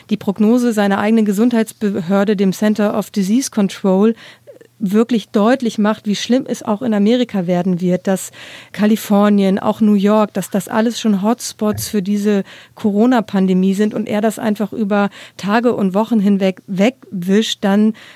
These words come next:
fühlt man sich natürlich hier in Deutschland schon immer noch sehr viel besser aufgehoben mit der derzeitigen Regierung und den Versuchen, das hier einzudämmen. Was ich auch interessant finde, ist jetzt, dass es aber ja nicht nur Donald Trump in den U S A ist, sondern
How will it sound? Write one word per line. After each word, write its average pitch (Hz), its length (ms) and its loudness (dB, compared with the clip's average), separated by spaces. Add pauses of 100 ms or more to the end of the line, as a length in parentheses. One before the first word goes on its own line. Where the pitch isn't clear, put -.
(280)
fühlt 247 220 0
man 220 140 2
sich 214 120 0
natürlich 220 380 0
hier 233 140 2
in 214 80 2
Deutschland 214 400 0
schon 240 200 2
immer 208 220 0
noch 185 140 0
sehr 208 160 0
viel 226 100 -2
besser 202 340 0
aufgehoben 196 560 0
mit 190 140 0
der 190 100 0
derzeitigen 196 560 0
Regierung 196 440 0
und 208 100 -2
den 190 140 2
Versuchen, 202 580 0 (280)
das 190 160 -2
hier 214 340 0
einzudämmen. 175 920 -2 (420)
Was 208 200 -4
ich - 80 0
auch 247 100 2
interessant 247 500 2
finde, 247 240 2
ist 233 220 -2
jetzt, 226 220 -2
dass 220 100 0
es 226 100 -4
aber 220 160 -2
ja 214 120 4
nicht 233 160 2
nur 226 120 4
Donald 202 300 0
Trump 285 220 0
in 208 80 0
den 185 160 -2
U 196 100 -4
S 180 160 -4
A 196 220 -4
ist, 247 180 -2
sondern 220 380 2